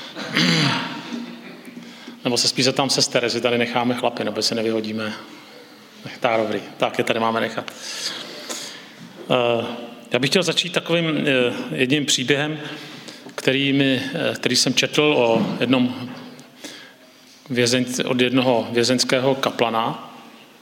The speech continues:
On vykládal takový příběh, že, mm, ve vězení se stalo, že, eh, když, že se, když se blížil den, den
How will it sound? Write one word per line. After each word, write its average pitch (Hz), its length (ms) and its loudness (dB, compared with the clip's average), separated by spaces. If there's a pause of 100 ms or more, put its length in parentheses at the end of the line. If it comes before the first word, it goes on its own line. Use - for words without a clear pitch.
(160)
On 120 60 -2
vykládal 135 320 2
takový 143 220 0
příběh, 135 460 2
že, 120 340 2 (840)
mm, 113 320 0
ve 113 120 0
vězení 139 720 2 (200)
se - 160 2
stalo, 127 480 2
že, 113 420 4 (1120)
eh, 110 460 2 (1160)
když, 120 760 2
že 120 80 2
se, - 120 4
když 127 360 2
se - 100 2
blížil 131 380 2
den, 123 300 2
den 123 380 2